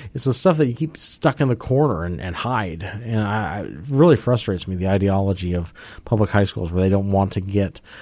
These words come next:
firearms in kids' hands. You know, there was a time when firearm safety was considered to be a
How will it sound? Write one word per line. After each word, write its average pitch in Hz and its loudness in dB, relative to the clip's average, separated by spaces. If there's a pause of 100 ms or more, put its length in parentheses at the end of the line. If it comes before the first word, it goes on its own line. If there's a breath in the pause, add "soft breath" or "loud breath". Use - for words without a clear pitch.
firearms 95 4
in 92 0
kids' 95 -2
hands. 95 0
You 107 4
know, 107 4
there 131 6
was 196 4
a 160 0
time 90 0
when 92 2 (240 loud breath)
firearm 135 6
safety 156 2
was 90 -2
considered 104 0
to 95 -8
be 101 4
a 92 0